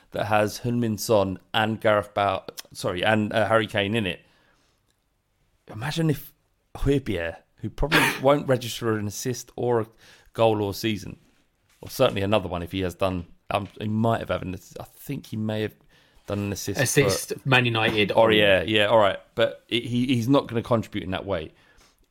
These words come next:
Speaker 1: Will the Tottenham Hotspur support see the value in him, or will they go for something obvious like, like, uh, Son or Kane?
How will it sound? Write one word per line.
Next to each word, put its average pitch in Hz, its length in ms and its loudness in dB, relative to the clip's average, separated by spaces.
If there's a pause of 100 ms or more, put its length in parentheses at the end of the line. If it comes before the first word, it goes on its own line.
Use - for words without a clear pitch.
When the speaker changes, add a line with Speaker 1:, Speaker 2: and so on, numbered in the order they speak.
(180)
Speaker 1:
Will 151 300 4
the 143 140 -2
Tottenham 135 320 0
Hotspur 107 340 -2
support - 560 -2 (340)
see 131 540 0
the 117 100 2
value 110 400 2
in 107 240 -2
him, 82 300 -6
or 92 160 -6
will 95 80 -6
they 95 140 -6
go 98 220 -4
for 95 140 -14
something 92 260 -8
obvious 85 400 -10
like, 82 320 -6 (760)
like, 85 240 -6
uh, 85 120 -2
Son 87 280 -4
or 82 60 -8
Kane? 82 180 -8